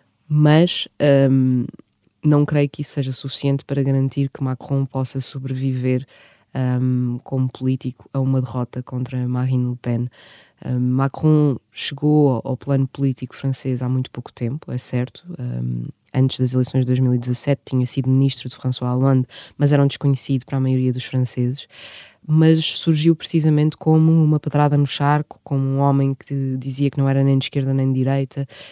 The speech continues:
que vinha reformular completamente o sistema político francês e, de facto, tem conseguido reformulá-lo no sentido em que, hum, está lentamente a matar todos os grandes partidos franceses do centro, primeiro o Partido Socialista,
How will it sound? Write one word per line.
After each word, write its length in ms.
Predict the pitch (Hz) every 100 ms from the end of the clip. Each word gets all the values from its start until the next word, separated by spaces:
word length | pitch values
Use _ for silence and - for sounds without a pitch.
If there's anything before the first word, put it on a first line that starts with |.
| _
que 80 | 147
vinha 280 | 147 147 147
reformular 800 | - 135 175 160 156 156 151 135 - _ _ -
completamente 560 | 139 143 143 143 135
o 40 | 135
sistema 320 | - 139 135
político 320 | 135 131 131
francês 600 | - 135 - 131 131 - -
e, 80 | 156
de 80 |
facto, 300 | - 151 - - _ _ _ -
tem 360 | 175 170 139 - - _ -
conseguido 460 | 156 139 165 165
reformulá-lo 640 | - - 151 151 151 147 135
no 80 | 135
sentido 380 | - 135 139 139
em 120 | 139
que, 300 | - 147 135 - - - 135 135 131
hum, 220 | 127 127 _
está 220 | - 156 151
lentamente 480 | 147 147 151 147
a 20 | 139
matar 500 | 143 - 147 139 135 _ -
todos 260 | 143 131
os 80 | 135
grandes 320 | 135 143 135
partidos 420 | - 135 - 127 -
franceses 540 | - 127 - 127 123
do 100 | 123
centro, 400 | - 131 143 185
primeiro 380 | - 139 139 135
o 20 |
Partido 260 | 131 127 127
Socialista, 680 | - 139 139 135 - 127